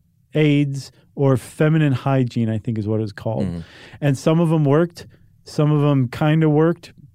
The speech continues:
Speaker 1: some of 'em didn't work. Some of 'em worked but would kill you or give you chemical burns.
Speaker 2: Right.
Speaker 1: There was a lot of problems. So you didn't have a lot of options, right? And then along with the fact that you, you actually didn't have that many options,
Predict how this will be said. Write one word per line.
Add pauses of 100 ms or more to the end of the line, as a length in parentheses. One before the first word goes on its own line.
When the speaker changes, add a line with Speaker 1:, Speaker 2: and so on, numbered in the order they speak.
(380)
Speaker 1:
some
of
'em
didn't
work. (300)
Some
of
'em
worked
but
would
kill
you
or
give
you
chemical
burns.
Speaker 2:
Right. (120)
Speaker 1:
There
was
a
lot
of
problems.
So
you
didn't
have
a
lot
of
options,
right? (640)
And
then (420)
along
with
the
fact
that
you, (340)
you
actually
didn't
have
that
many
options,